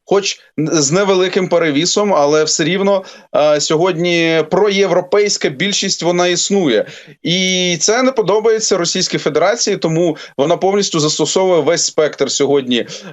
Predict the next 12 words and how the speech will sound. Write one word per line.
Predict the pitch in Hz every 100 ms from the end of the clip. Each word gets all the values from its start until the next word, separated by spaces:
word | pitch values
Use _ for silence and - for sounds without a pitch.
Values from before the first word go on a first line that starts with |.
| 123
е, | 135 139 139 135
всіх | - - 170 151
методів, | 165 214 202 190
які | 175 170
вона | 160 156
може | 156 151 151
робити. | 151 143 151 147 139 -
Очевидно, | 143 143 190 226 202
планувалося | 185 180 175 175 165 151 165
і | - 196
військовий, | 180 170 - 196 214 233
е, | 220